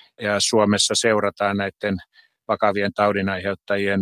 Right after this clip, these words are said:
äh, esiintymistä tarkasti, että meillä on hyvät tilastot siitä. Se ei oikeastaan liity antibioottiresistenssiin. Et nyt onneksi on sellainen tilanne, että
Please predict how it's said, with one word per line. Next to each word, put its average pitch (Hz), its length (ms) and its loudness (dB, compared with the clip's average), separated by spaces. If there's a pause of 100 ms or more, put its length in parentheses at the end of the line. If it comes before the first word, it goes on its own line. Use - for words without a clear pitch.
äh, - 680 -18
esiintymistä 98 880 -2
tarkasti, 101 600 0
että 95 200 -6
meillä 101 180 -2
on 95 60 -6
hyvät 101 300 -2
tilastot 101 520 -2
siitä. - 420 -6 (640)
Se - 220 0
ei 135 260 4
oikeastaan 120 500 2
liity 120 280 0
antibioottiresistenssiin. 107 1400 -2
Et 101 180 -8
nyt 123 140 2 (140)
onneksi 117 640 2
on 104 80 -2
sellainen 104 460 -2
tilanne, 98 500 -2
että 98 300 -8